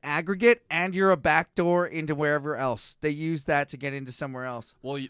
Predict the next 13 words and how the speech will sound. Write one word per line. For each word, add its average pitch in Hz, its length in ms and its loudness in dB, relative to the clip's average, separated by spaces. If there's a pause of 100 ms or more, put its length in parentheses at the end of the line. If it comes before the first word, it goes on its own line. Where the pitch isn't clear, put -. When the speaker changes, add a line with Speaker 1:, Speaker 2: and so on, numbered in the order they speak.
Speaker 2:
the 139 100 -8
next 139 400 -6
big 139 240 -4
forefront 131 480 -8
in 143 80 -8
technology 127 720 -8
is 107 160 -12
gonna 113 180 -12
be 117 260 -10
immediate 110 420 -12
facial 107 320 -14
recognition 101 640 -14
with 101 160 -14